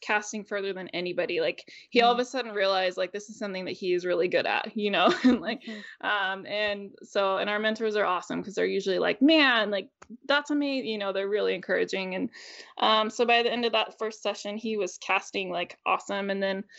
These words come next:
Speaker 1: so the next outing, he shows up, he's the first person off of the bus. Like, <laughs> he is
Speaker 2: Oh.
Speaker 1: ready, he is ready to fish. And,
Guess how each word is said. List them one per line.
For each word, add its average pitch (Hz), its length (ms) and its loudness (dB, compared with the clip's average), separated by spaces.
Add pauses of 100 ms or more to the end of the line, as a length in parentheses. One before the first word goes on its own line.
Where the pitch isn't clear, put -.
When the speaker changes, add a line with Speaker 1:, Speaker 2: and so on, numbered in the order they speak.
(340)
Speaker 1:
so 226 340 6
the 220 100 2
next 240 300 -2
outing, 214 380 2
he 220 180 -6
shows 214 320 2
up, 208 180 2
he's 208 160 -10
the 202 80 -4
first - 480 -4
person 196 300 -6
off 180 200 -6
of 185 80 -6
the 185 80 0
bus. - 360 -2
Like, 180 200 2
<laughs> - 0 -
he 220 540 6
is 214 220 2
Speaker 2:
Oh. - 0 -
Speaker 1:
ready, 202 420 -2
he 240 240 2
is 185 140 2
ready 214 320 2
to 220 80 -2
fish. 190 360 -6
And, 196 200 -12